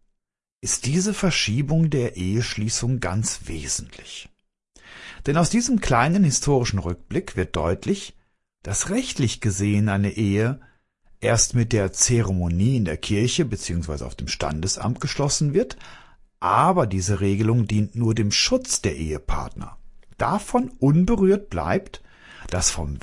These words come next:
Wesen her eine Ehe durch das gegenseitige Versprechen und dem Vollzug der Ehe, also dem Geschlechtsverkehr, begründet wird.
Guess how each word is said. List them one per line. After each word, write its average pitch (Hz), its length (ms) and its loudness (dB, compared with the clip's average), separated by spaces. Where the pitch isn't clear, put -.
Wesen 160 500 2
her - 400 -12
eine 95 260 0
Ehe 120 380 4
durch 131 200 0
das 131 260 -2
gegenseitige 104 760 0
Versprechen - 920 -6
und 202 400 0
dem 269 100 0
Vollzug 202 720 -2
der 202 120 2
Ehe, 95 300 2
also 98 220 -2
dem 135 220 -2
Geschlechtsverkehr, 92 960 -4
begründet - 640 -6
wird. - 320 -16